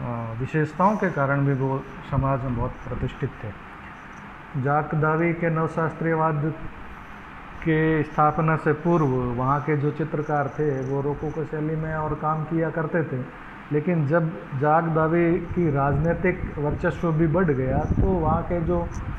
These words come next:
स्वतंत्र या समूह, छोटे समूहों में जो चित्र बनाया करते थे, वो चित्रकार भी अब नवशास्त्रीयवाद शैली के अंदर चित्रण करने लगे। क्योंकि जाक दावी एक बहुत बड़ा, अ, नाम था,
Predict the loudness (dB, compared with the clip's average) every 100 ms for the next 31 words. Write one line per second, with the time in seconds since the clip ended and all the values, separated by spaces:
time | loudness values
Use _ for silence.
0 | -10 -14 -14 -10 -4 -2 0 0 -2 -10
1 | -4 0 2 2 2 2 4 4 2 2
2 | 0 2 2 2 0 0 0 0 0 2
3 | 2 2 2 0 0 -2 -2 0 0 2
4 | 2 0 -2 -2 -4 -4 -4 -4 -2 -2
5 | -2 -4 -2 0 2 2 2 2 2 0
6 | 0 0 -2 -2 -2 -2 -2 -2 -2 -8
7 | -12 -12 -12 -14 -4 0 0 2 2 2
8 | 2 2 0 0 -2 -2 -4 -2 -2 -2
9 | -4 -6 -6 -8 -14 -16 -12 -4 -2 2
10 | 2 2 -2 -6 -2 0 0 0 2 2
11 | 0 -2 0 0 2 2 0 -2 -6 -10
12 | -8 -6 -6 -6 -4 -2 -2 -2 -4 -8